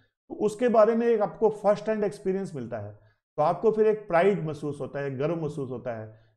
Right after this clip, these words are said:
कि किस प्रकार से आर्मी हमारे देश की रक्षा कर रही है। तो basically उसका एक आपको जो फील मिलता है, वो एक लाइफटाइम एक्सपीरियंस रहता है। For those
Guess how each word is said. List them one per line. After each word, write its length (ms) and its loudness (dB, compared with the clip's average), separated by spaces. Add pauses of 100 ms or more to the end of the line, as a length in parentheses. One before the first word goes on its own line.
(120)
कि 80 -6
किस 200 -4
प्रकार 360 -2
से 300 -8
आर्मी 340 0
हमारे 380 -4
देश 280 -2
की 120 -8
रक्षा 320 -8
कर 140 -12
रही 220 -10
है। 140 -14 (440)
तो 100 -6
basically 600 -2 (680)
उसका 320 4
एक 300 4
आपको 280 0
जो 140 0
फील 340 -2
मिलता 300 -2
है, 100 -2
वो 280 4
एक 360 -2
लाइफटाइम 580 -2
एक्सपीरियंस 460 -8
रहता 240 -10
है। 220 -16 (460)
For 100 0
those 340 2